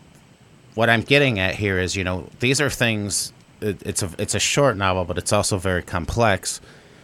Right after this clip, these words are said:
And, and we're talking about some very, um, heady subjects. And I like the fact that, you know, there's no, like, simple tie-in, and it's just,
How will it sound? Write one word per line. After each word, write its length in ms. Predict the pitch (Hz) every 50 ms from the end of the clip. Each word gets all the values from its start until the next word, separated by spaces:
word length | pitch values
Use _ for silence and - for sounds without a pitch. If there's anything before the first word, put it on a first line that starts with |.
| - - -
And, 260 | - 101 92 92 85
and 300 | - - 101 101 98 -
we're 160 | 101 101 104
talking 340 | - - 139 131 123 127 120
about 220 | 101 90 85 76 -
some 160 | - 101 87
very, 480 | 92 104 101 104 101 98 98 95 -
um, 460 | - 87 85 85 82 73 64 50 82 - - - -
heady 260 | - 135 131 127 117
subjects. 800 | 87 - - 113 104 101 104 - 104 87 82 - - - - - - -
And 420 | 107 101 101 101 98 92 92 85 - - - - - - - -
I 100 | 107 117
like 220 | 135 175 208 -
the 100 | - 180
fact 300 | - - 143 135 131 131
that, 160 | - 107 - - -
you 180 | - - - 95
know, 160 | 101 98 85 - - - -
there's 220 | - 95 92 85 -
no, 180 | 104 107 107
like, 220 | 101 95 95 92 -
simple 400 | - - 123 110 - 113 90 80
tie-in, 640 | - - 98 90 92 95 101 104 104 113 117 110 -
and 160 | - 92 90 87
it's 160 | 82 - -
just, 180 | 85 - -